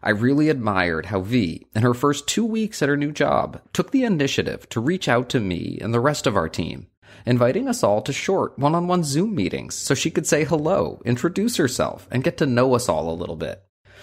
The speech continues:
It reminded me of your guidance on how you should always immediately introduce yourself to people at a party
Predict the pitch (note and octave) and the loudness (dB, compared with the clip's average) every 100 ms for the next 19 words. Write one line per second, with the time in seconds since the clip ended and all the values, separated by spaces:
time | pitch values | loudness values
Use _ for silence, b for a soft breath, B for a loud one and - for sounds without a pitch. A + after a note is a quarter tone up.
0 | B C3+ C3+ A#2 A2 C#3+ F3 A2+ G#2 G#2+ | B 2 4 4 4 2 2 2 2 2
1 | B2+ D#3+ - D#2+ D2 B1+ - - G#2 G2+ | 2 2 2 0 -2 -6 -12 -6 -2 0
2 | G#2 A#2 A2+ A#2+ - A#2+ C3 D3+ D3 - | 2 2 2 0 2 0 0 -2 -2 0
3 | A#2 D3+ G3+ G#3 F#3 E3+ C3+ C#3 D3+ E3+ | 0 0 0 0 2 0 0 -2 -2 0
4 | A#3 - G#2+ - C#2+ - - A2 A2 A#2 | -2 0 0 0 -2 -2 -4 -2 0 2
5 | B2 B2+ C#3+ D3+ D2+ - | 2 0 0 0 -2 -8